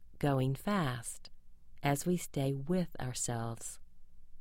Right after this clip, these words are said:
You may enjoy experimenting with a wide variety of mindful movements, recognizing that any movement at all, even turning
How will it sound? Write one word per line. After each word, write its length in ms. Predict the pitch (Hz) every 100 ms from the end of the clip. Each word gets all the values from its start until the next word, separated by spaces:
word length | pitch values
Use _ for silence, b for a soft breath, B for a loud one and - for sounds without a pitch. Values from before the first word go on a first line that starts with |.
| - - - - - - B B -
You 260 | 180 202 214
may 260 | 185 151 -
enjoy 560 | 135 - 135 139 147 -
experimenting 1040 | - - - 127 127 127 120 117 117 113 B B B B
with 160 | 151 147
a 100 | 143
wide 580 | 131 135 135 151 175 180
variety 760 | 160 143 131 131 127 123 120 -
of 160 | 123
mindful 560 | 127 120 123 127 - 123
movements, 760 | 120 123 131 - 113 - - - - b b b b b b -
recognizing 840 | 165 220 - 190 135 123 120 127 123
that 200 | 123 - b b - -
any 300 | 139 180 214
movement 440 | 175 131 127 139
at 140 | 139 143
all, 520 | 160 180 131 120 120 - - - - - -
even 420 | - 131 139 185 190
turning 420 | - 156 151